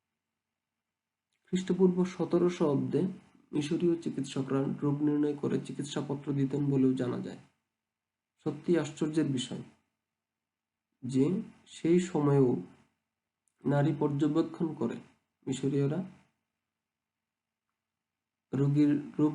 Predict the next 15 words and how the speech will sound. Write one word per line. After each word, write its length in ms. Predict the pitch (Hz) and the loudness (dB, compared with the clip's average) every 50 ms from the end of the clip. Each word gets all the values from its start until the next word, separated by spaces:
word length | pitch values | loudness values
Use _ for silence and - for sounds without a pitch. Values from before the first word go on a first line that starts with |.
| 151 | 0
নির্ণয় 340 | 147 143 139 135 135 135 131 131 | 2 4 6 6 6 6 4 0
করতে 220 | 123 123 - 135 | -2 -4 -4 -4
সক্ষম 400 | 127 - - 139 - - - 143 139 | -4 -4 -4 -6 -8 -6 -6 -4 -4
হ-, 420 | 131 131 127 - - - _ - 127 | -4 -4 -6 -10 -14 -18 _ -10 -6
হয়েছিল 360 | 131 123 117 - - - - - - - - _ _ _ _ _ _ _ _ _ _ _ _ _ _ _ _ _ _ _ _ _ _ _ _ _ _ _ _ _ _ _ _ _ _ _ | -4 -4 -2 -2 -4 -6 -8 -8 -12 -14 -20 _ _ _ _ _ _ _ _ _ _ _ _ _ _ _ _ _ _ _ _ _ _ _ _ _ _ _ _ _ _ _ _ _ _ _
এবং 220 | 135 135 135 143 135 131 - - - - - _ _ _ _ _ _ _ _ _ _ _ _ - | 0 2 4 4 4 2 2 -2 -8 -14 -20 _ _ _ _ _ _ _ _ _ _ _ _ -2
ডাক্তাররা 580 | - 127 127 - - 151 147 143 143 147 165 180 185 - - - | -2 -2 -2 -2 -2 -2 0 0 0 0 0 -2 -4 -6 -10 -12
চিকিৎসাপত্র 720 | - - - - - - 180 185 - 156 147 - - - 151 143 | -10 -10 -8 -4 -2 -2 -2 0 -2 -4 -6 -6 -4 -2 -2 0
দিতেন 420 | 139 139 135 - 139 139 139 135 | 0 0 0 2 2 4 4 4
বলেও 240 | 131 135 131 135 165 156 | 4 4 4 2 2 0
জানা 260 | 139 127 117 120 117 | 0 0 0 0 -2
যাচ্ছে। 320 | 117 - 190 - - - - - _ _ _ _ _ _ _ _ _ _ _ _ _ _ _ _ _ _ _ _ _ _ _ _ _ _ _ _ - | -2 -6 -10 -12 -16 -20 -20 -20 _ _ _ _ _ _ _ _ _ _ _ _ _ _ _ _ _ _ _ _ _ _ _ _ _ _ _ _ -8
ধারণা 300 | - 143 156 165 175 180 | -4 -2 0 2 2 2
করা 200 | 185 180 180 175 | 2 2 2 0
হয় 260 | 165 165 156 156 220 | 0 0 0 -2 -2